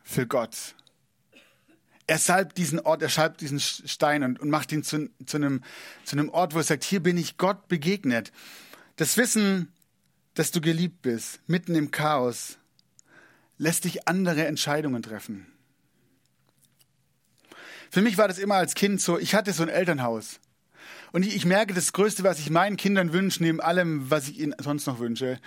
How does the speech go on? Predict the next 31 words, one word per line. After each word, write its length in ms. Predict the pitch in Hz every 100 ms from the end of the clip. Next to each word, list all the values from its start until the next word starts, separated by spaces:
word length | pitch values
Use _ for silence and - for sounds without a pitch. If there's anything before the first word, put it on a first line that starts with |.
| - - -
ähm, 460 | 139 139 135 143 -
dass 180 | 165 139
sie 80 | 139
gesund 360 | 143 196 208
bleiben 440 | 185 170 175 170 165
und, 240 | 135 127
und 120 | 139
dass 160 | 135 143
sie, 280 | 156 147 147 -
dass 180 | 147 143
sie 100 | 143
gut 240 | 160 160
in 60 | 170
der 120 | 170
Schule 340 | - 170 170
sind 340 | 160 160 151 151
und 140 | 151
was 180 | 147 139
auch. 240 | 139 - - - - - - - _ _ -
Wisst 140 | -
ihr, 60 | 180
was 80 |
ich 80 | 147
meinen 160 | 165 156
Kindern 380 | 175 185 165 143
wünsche? 320 | 170 175 -
Dass 160 | 143
es 140 | 135 139
ein 120 | 147
Zuhause 540 | - 139 147 175 156
gibt, 480 | 127 143 143 - -